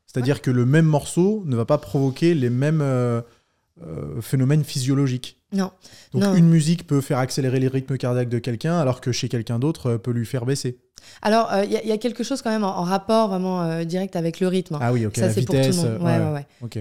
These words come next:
Speaker 2: Ouais, ça, c'est pour tout le monde. Ça, ça va avoir tendance, euh,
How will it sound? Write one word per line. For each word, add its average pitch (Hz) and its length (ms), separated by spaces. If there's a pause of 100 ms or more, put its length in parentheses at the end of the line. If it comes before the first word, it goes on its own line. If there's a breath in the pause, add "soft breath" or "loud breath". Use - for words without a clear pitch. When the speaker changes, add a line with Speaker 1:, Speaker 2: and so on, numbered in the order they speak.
Speaker 2:
Ouais, 156 240
ça, 160 160
c'est - 140
pour 165 160
tout - 100
le 180 60
monde. 175 180
Ça, 151 300
ça 160 120
va 151 160 (200)
avoir 160 320
tendance, 165 420
euh, 151 100